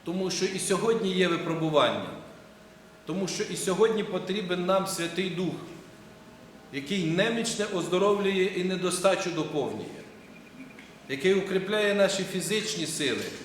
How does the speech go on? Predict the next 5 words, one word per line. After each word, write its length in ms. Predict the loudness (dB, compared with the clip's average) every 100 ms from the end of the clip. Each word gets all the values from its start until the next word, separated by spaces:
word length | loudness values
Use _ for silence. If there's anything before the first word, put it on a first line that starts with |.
| -16 -20 -20 -20 -14
зціляє, 500 | -8 -2 4 4 4
очищає 600 | 0 0 -2 4 4 4
нашу 340 | 2 2 2 -2
душу, 380 | 0 -2 -2 -6 -10 -16 -18 -20 -20 -20 -20 -20 -20 -20 -18 -18 -18 -20 -20 -20 -20 -4
але 320 | 0 2 0